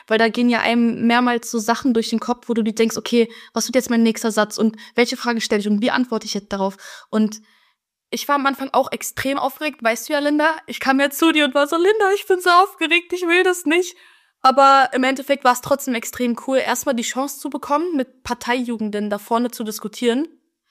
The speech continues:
Aber im Endeffekt bist du dann vorne, hast dann deinen Platz, um deine Themen anzusprechen. Und dann war's es auch. Also man muss diese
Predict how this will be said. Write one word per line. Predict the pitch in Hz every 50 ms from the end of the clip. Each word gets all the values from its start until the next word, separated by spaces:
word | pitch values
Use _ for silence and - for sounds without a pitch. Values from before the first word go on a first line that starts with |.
| _ _ _
Aber | - 226 214 233 233 226 226 220 226 220 - _ _ _ _ _ _ _ _ -
im | 240 240
Endeffekt | 247 254 254 - 285 277 285 _
bist | - 262 - -
du | 285
dann | 262 247 220
vorne, | - - - 240 262 285 302 330 359 427 466 _ _ _ _ _ _ _
hast | - - 262 269 - - -
dann | 285 277 269 269 262 262 _ _ _ _ _ _ _ _ _
deinen | - 254 240 240 - -
Platz, | - - 254 285 - - - - - _ _
um | - 254 247 247 247 240 220 _ _ _
deine | - 240 254 262 269
Themen | 247 - - 254 262 277
anzusprechen. | - 320 320 311 - 330 - - - 320 320 - - 370 403 440 _ _ - - _ _ _ -
Und | 247 254
dann | 262 254 226
war's | 247 311 330 -
es | - - 220 - 226
auch. | 208 190 190 - _ -
Also | 214 220 220 226 220 214 214 214
man | 240 226 233 233
muss | 247 339 381 -
diese | - 269 247 247 247 240 240 -